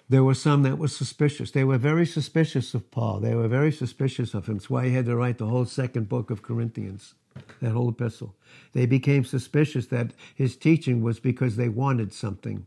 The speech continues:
from th-, him, that he wanted something from them.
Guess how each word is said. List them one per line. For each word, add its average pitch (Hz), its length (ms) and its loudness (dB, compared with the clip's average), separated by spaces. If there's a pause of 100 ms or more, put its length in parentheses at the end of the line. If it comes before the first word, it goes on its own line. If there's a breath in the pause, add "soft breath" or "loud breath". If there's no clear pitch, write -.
(140)
from 98 400 -6
th-, - 120 -20 (200)
him, 101 220 -12 (560 soft breath)
that 120 200 -2
he 165 180 6
wanted 120 340 0
something 110 420 -4
from 101 300 -6
them. 101 260 -10